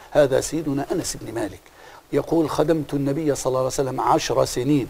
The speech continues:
فما قال لي لشيء فعلته لما فعلته." و-، وقال في البداية: "ما قال لي أف قط، وما قال لشيء صنعته لما صنعته،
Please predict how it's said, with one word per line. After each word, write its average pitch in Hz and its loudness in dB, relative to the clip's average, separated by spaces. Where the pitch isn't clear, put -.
فما 165 6
قال 143 4
لي 123 -4
لشيء 113 -6
فعلته 113 0
لما 120 0
فعلته." - -4
و-، - -6
وقال - 0
في - -6
البداية: 139 0
"ما 160 4
قال 160 4
لي 160 2
أف 170 0
قط، - 2
وما 156 6
قال 127 2
لشيء 113 -4
صنعته 110 -4
لما 143 2
صنعته، 123 0